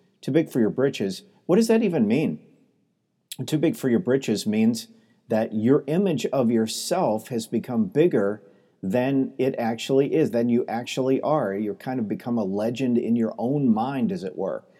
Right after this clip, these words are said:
And Davy Crockett thought that of Andrew Jackson and coined that phrase.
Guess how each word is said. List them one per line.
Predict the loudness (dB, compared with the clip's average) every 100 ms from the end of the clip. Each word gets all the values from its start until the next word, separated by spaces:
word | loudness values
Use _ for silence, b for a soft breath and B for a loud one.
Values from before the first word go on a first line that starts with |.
| b b b
And | -4
Davy | -2 -2
Crockett | -2 -4 -4 -4 -8
thought | -6 -6 -6
that | -6 -6 -6
of | -6 -8 -10
Andrew | -6 -4 -4 -6
Jackson | -4 -4 -4 -6 -6
and | -8 -10
coined | -8 -4 0 0
that | 0 -6 -8
phrase. | -6 -4 -2 -6